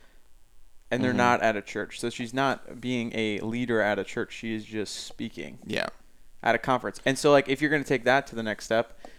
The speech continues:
Speaker 1: it's like, can we have women teachers? Can women teach men? Can they have no authority? Because all throughout history, like, women were definitely, there's a lot of women teachers,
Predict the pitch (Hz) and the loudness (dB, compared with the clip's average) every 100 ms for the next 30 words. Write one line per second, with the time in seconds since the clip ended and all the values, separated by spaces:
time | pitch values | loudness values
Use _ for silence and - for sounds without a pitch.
0 | - - - 123 110 120 107 104 104 104 | -18 -16 0 2 2 -2 -2 2 2 2
1 | 110 107 104 - 113 - 147 156 - - | -2 -2 -6 -6 -8 -4 -4 -4 -8 -16
2 | - - - - - - - 117 113 113 | -18 -20 -20 -20 -18 -14 -6 -2 -2 -2
3 | 107 - 120 - - - 135 147 151 147 | -4 -6 -8 -8 -16 -6 0 0 -2 -10
4 | - - - - - - 131 117 117 110 | -20 -20 -20 -20 -18 -6 -2 0 0 0
5 | 110 120 139 143 151 156 - - - - | 2 2 2 0 0 -2 -8 -20 -10 0
6 | 147 135 - - - - - - 120 143 | 4 4 2 -16 -20 -18 -14 2 2 4
7 | 156 120 151 - 135 127 113 110 117 135 | 2 2 0 -4 -2 2 2 2 -2 0
8 | 135 120 117 117 120 123 120 117 113 117 | -2 -2 -2 0 0 -2 -4 -4 -4 -8
9 | - 120 117 113 120 123 120 120 127 127 | -6 -4 -2 4 4 4 0 -2 -4 -6
10 | - 147 - - | -4 -6 -6 -10